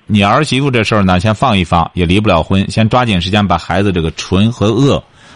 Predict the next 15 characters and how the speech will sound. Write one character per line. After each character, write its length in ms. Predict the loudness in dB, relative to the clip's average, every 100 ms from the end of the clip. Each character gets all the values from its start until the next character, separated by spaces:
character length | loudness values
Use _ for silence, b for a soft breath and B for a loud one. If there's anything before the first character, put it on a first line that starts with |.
| b
都 100 | -4
把 100 | 0
它 80 | 0 -2
补 200 | 0 -2
好， 320 | 0 -4 -6 -16 -6
晓 140 | -2
得 60 | 2
吧？ 360 | 4 4 2 -4 _ _ -20 -20 -20 -20 -20 -20 -20 -6
喂， 140 | -2 0
你 140 | 0
好， 140 | 2 2
这 80 |
位 80 | 2
朋 180 | 2 2
友。 180 | 2